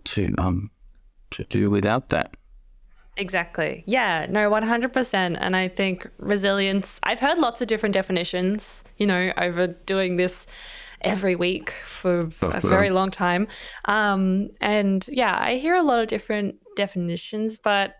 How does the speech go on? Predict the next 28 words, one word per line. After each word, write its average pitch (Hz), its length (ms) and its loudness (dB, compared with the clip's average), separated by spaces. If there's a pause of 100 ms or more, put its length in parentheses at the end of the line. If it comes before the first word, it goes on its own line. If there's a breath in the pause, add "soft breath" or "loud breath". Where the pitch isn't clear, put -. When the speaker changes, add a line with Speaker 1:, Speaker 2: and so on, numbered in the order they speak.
Speaker 2:
it 240 140 4
is 190 200 2
about 190 540 2 (120)
being 185 680 0
sort 190 360 -2
of, 190 280 -2 (320)
um, 190 600 0 (520 soft breath)
multifaceted 208 880 0
and 175 220 0
bendable 226 800 2
and, 202 120 0
you 202 80 0
know, 185 140 0
bouncing 185 500 -2
back 185 400 -2
is 185 160 -2
the 175 80 -2
name 180 220 4
of 175 100 0
Speaker 1:
Bendable. - 100 2
Speaker 2:
this 170 100 2
show, 190 580 2
which 196 300 -4
is 170 140 -8
the 185 100 2
whole 180 140 2
Speaker 1:
Mm-hmm. 226 120 2
Speaker 2:
point. 285 260 2